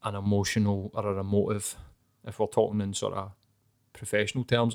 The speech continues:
an emotive reaction to somebody passing comment like that. If somebody passes comment on your clothes or the cleanliness of your house, I know this is another one that I've been talking to people that triggers them,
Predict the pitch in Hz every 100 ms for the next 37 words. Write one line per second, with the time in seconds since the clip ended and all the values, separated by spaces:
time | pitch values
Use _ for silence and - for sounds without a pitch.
0 | - 113 104 104 104 101 104 98 104 -
1 | 123 117 117 _ _ - 110 104 101 101
2 | - 95 101 104 - 98 113 123 - -
3 | 120 117 117 - 120 127 139 135 113 107
4 | 113 - - 107 104 101 92 101 98 101
5 | _ _ _ _ _ _ _ _ _ _
6 | _ _ _ _ _ _ _ _ _ -
7 | - 135 101 - - 101 110 120 - -
8 | - 107 101 98 98 98 - _ _ _
9 | 110 - - 107 110 110 104 98 - 98
10 | 92 - 101 113 113 113 110 104 98 107
11 | 95 - _ _ - 101 98 110 110 117
12 | 113 110 110 107 - _ _ _ 110 98
13 | 107 110 110 107 107 - 110 104 - -
14 | 110 113 104 113 107